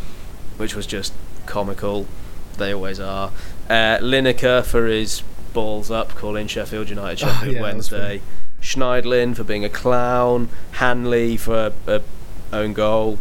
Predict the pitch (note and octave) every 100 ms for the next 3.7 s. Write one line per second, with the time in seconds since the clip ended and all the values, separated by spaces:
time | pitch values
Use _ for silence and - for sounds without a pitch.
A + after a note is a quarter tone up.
0 | - - A#2 B2 B2 - C3 B2+ B2+ -
1 | - - - - - - - - A2 -
2 | A2 A2+ A2+ A2+ A2+ A2+ G#2+ G#2+ A2 A2+
3 | A2 G2+ A#2 A#2 A2+ A#2 -